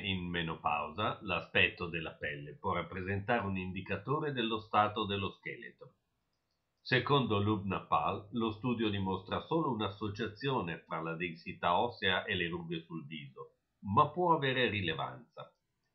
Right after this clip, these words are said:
Continua la ricercatrice, questa informazione può permettere di identificare donne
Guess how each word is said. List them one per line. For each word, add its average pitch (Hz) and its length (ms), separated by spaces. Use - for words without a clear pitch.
Continua 113 460
la 101 100
ricercatrice, 82 920
questa - 280
informazione 131 760
può 95 160
permettere 80 680
di 82 120
identificare 80 840
donne 82 460